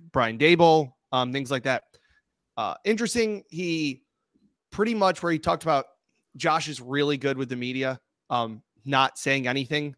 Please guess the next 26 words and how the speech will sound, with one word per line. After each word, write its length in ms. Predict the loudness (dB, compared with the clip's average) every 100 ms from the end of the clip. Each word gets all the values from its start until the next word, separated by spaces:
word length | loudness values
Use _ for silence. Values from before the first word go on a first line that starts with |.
| _
He 120 | -12 -8
can 160 | -6
kind 180 | 0 2
of, 40 | 2
like 160 | 0
Mike 200 | 0 0
said, 160 | 0 0
he 80 | 0
asked 180 | 0
him 60 | -4
a 40 |
question. 400 | -2 0 0 -4
He 120 | -8 -4
kind 180 | -4
of 60 | -2
just 200 | -8 -12 _ _ _ _ _ _ _ _
tiptoes 460 | -6 -2 0 2 2
around 320 | 2 4 2
it 120 | -2
so 60 | -2
he 80 |
doesn't 220 | -2 0 -2
have 140 | -4
to 60 | -4
say 180 | -2
anything. 420 | -2 -2 -4 -4